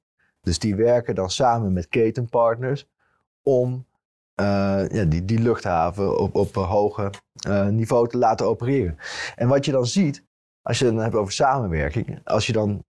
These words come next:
een, een verbouwing doet op Schiphol en dan, dan is er een aannemer en die krijgt vanuit Schiphol, krijgt die al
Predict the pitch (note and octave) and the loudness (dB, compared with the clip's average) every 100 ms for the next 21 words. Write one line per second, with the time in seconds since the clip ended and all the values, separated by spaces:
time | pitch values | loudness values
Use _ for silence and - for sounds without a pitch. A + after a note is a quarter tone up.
0 | _ - G#2+ G2 F#2 G2 B2+ C#3+ C#3 G#2+ | _ -2 0 0 0 0 2 2 2 -2
1 | F#2 - - D#2 E2 E2+ - _ _ - | -4 -4 -4 -2 0 -2 -2 _ _ -20
2 | _ _ _ - G2+ G2+ G2 G2+ F2+ G2+ | _ _ _ -6 0 2 2 2 2 2
3 | A#2+ A2 G2+ - C#3+ D#3 G2 D2 D2 F#2 | 2 0 -2 -2 0 2 0 -2 -4 -4
4 | A#2 _ - G2 G2+ - D3 C#3+ - A#2+ | -8 _ -4 0 0 0 0 0 0 -2
5 | G#2+ F#2+ - F3+ - F2 F#2+ - C#3+ D3+ | -2 0 2 0 0 -4 -2 0 2 2
6 | - - E2 G#2+ | -2 -2 0 -2